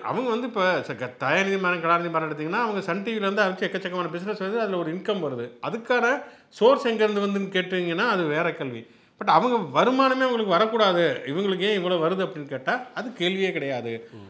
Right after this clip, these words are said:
Speaker 1: அப்படிங்கிற மாதிரியான தான் இருக்கிறது.
Speaker 2: நேற்று அரசியலுக்கு வந்த இவருக்கு வாடகை கொடுக்க
Speaker 1: ம்.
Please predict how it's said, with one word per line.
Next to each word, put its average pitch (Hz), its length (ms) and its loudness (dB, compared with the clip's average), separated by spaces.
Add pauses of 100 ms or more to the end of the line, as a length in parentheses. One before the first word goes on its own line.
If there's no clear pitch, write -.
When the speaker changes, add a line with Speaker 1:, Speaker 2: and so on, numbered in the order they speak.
(160)
Speaker 1:
அப்படிங்கிற 156 380 -6
மாதிரியான 143 540 -2
தான் 147 220 -6
இருக்கிறது. 147 340 -6
Speaker 2:
நேற்று 151 380 0
அரசியலுக்கு 151 480 2
வந்த 143 280 0
இவருக்கு 147 540 0 (280)
வாடகை 147 500 2
கொடுக்க 135 280 -6 (320)
Speaker 1:
ம். 120 140 -16